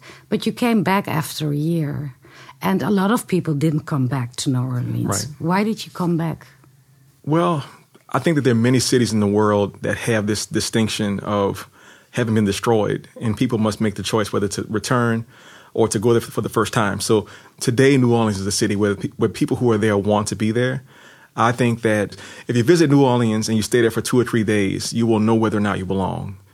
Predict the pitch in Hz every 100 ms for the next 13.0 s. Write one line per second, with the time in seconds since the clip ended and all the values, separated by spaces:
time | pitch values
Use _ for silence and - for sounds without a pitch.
0 | - 113 117 117 113 104 110 214 202 196
1 | 156 165 160 - - - 165 202 165 147
2 | - - 143 147 135 139 120 131 120 110
3 | 127 - 117 110 131 139 135 123 123 131
4 | 117 107 110 110 110 - 139 131 120 123
5 | 123 - 123 123 120 170 151 127 120 113
6 | 110 101 101 101 101 95 98 165 160 139
7 | 165 214 202 165 123 120 127 135 113 131
8 | 170 160 151 131 117 147 131 117 110 101
9 | 113 101 98 127 131 110 104 95 104 113
10 | 107 110 104 107 104 104 104 104 98 104
11 | 104 104 101 101 98 120 107 101 - 98
12 | - 117 107 104 - 117 101 98 - -